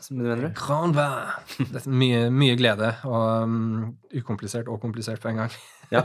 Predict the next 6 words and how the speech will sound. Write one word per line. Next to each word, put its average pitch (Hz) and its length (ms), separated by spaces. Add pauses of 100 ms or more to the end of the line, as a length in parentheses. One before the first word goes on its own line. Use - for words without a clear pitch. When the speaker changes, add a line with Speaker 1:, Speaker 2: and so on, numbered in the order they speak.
(100)
Speaker 1:
helt 120 220
klart. 120 240 (100)
Lettdrikkelig, 113 540
men 101 420
komplekst. 107 460 (260)
Speaker 2:
Ja, 117 80